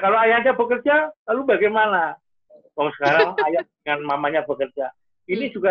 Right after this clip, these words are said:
Speaker 1: harus diperhatikan. Ya, artinya diperhatikan oleh negara. Bagaimana solusinya?
Speaker 2: Hmm.
Speaker 1: Peserta didik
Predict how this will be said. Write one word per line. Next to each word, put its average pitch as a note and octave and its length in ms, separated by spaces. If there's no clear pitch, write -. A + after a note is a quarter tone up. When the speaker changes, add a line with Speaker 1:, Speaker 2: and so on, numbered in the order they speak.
Speaker 1:
harus - 100
diperhatikan. E3+ 800
Ya, A#2 160
artinya D3 280
diperhatikan C#3+ 720
oleh C3+ 160
negara. B2+ 560
Bagaimana D3+ 640
solusinya? D#3 720
Speaker 2:
Hmm. F#3 360
Speaker 1:
Peserta F#3+ 420
didik G#3+ 400